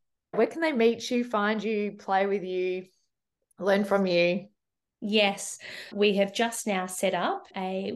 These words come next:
Speaker 2: Woman Manifesting Quantum Wealth Insta. There will be TikTok. We are going to be everywhere. So likewise, also a Facebook page. Feel free to P M me too, Nicole Rowan.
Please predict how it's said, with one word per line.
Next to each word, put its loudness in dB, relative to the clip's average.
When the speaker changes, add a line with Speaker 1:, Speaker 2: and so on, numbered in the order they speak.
Speaker 2:
Woman -4
Manifesting -6
Quantum -4
Wealth -6
Insta. 0
There 0
will -6
be -10
TikTok. 2
We 6
are 4
going -2
to -4
be -2
everywhere. 0
So -2
likewise, -2
also -4
a 0
Facebook -8
page. -10
Feel 0
free -4
to -4
P -2
M 0
me -2
too, -4
Nicole -4
Rowan. -2